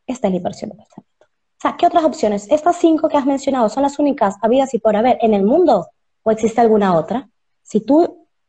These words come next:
dime solo tres. Tres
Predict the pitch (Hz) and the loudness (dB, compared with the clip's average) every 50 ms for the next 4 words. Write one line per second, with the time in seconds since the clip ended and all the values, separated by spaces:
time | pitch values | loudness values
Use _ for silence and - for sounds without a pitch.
0 | _ _ _ - 220 220 311 349 415 415 415 - 339 359 370 427 466 427 - - | _ _ _ -4 0 0 2 2 2 0 0 0 2 2 2 2 0 -4 -6 -10
1 | _ _ - - 170 - - - _ _ _ _ _ _ _ _ _ _ 339 370 | _ _ -2 -2 -2 -2 -8 -18 _ _ _ _ _ _ _ _ _ _ 0 2
2 | 466 571 539 - - | 2 0 -2 -6 -12